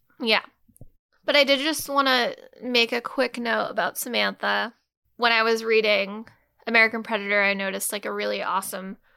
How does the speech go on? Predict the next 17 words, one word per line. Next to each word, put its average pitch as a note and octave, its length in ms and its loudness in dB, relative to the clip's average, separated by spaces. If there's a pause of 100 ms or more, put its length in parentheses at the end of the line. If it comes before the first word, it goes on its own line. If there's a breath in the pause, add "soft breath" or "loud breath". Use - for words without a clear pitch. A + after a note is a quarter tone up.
(600 soft breath)
awesome A3+ 380 4
few A#3 220 0
words G#3 340 2
that F3+ 340 2 (320)
Maureen G#3+ 440 2
Callahan G3+ 540 0
stated F#3+ 380 -4
about F#3+ 260 -2
Samantha, F#3+ 460 -10
and E3 220 -4
I E3+ 80 -6
just F3+ 160 -10
thought - 160 -6
it - 80 -8
was G#3+ 120 -14
really G3+ 200 -8
sweet. - 600 -10